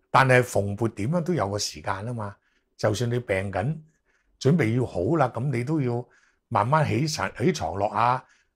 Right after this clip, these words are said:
落下地啊，行幾步啊，冇話我一好咯，噉，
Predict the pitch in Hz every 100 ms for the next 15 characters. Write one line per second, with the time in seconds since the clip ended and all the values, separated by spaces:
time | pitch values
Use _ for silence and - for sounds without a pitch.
0 | - 113 104 139 110 107 98 85 92 143
1 | 151 98 139 117 113 104 101 - _ _
2 | 139 196 - 180 175 156 139 127 - 180